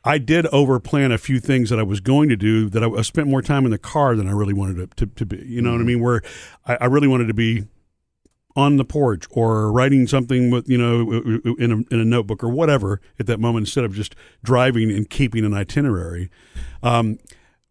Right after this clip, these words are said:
Speaker 1: what I think about, which I always thought was cool, our friend Leo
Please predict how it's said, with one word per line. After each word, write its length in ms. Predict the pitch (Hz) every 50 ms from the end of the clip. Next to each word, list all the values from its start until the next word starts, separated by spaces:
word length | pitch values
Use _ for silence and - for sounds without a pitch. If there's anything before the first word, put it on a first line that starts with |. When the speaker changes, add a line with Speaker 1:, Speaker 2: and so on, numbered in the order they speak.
| _ -
Speaker 1:
what 180 | 117 123 147
I 80 | 156 147
think 240 | 139 - 254 240 -
about, 360 | 160 117 110 107 107 101 -
which 200 | - 131 123 -
I 80 | 170 175
always 180 | 190 180 147 -
thought 140 | 170 151
was 120 | 117 104 -
cool, 200 | - - 135 117
our 100 | 113 113
friend 280 | - - 156 139 120
Leo 500 | 110 113 123 123 107 90 87 87 87 85